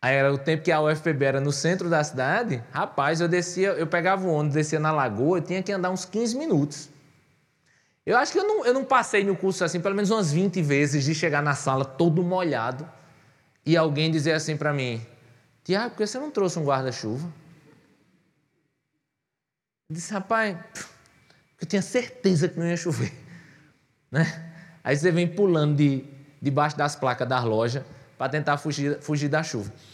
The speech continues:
O que ele fala aqui, na verdade, ele ilustra uma pessoa que vive de dúvidas.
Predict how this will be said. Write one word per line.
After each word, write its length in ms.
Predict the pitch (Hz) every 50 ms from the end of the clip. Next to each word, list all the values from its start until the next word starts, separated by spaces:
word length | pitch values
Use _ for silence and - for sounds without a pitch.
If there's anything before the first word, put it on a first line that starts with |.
| - - - - - - - - 196 160
O 80 | 175 175
que 80 | 170
ele 160 | 302 359 427
fala 300 | - - 220 202 180 165
aqui, 260 | 151 147 - 160 170 180
na 140 | 170 156
verdade, 480 | 147 139 139 127 117 127 135 160 175 170
ele 140 | 175 190 233
ilustra 600 | 233 202 165 180 220 202 - - 156 131 113 - - - - -
uma 160 | - 190 220
pessoa 400 | 220 - 240 214 - - 196 208
que 160 | 202 - 214 196
vive 240 | 175 220 240 208
de 120 | 190 247 269
dúvidas. 880 | 220 202 277 277 269 208 175 190 170 139 127 117 110 - - - -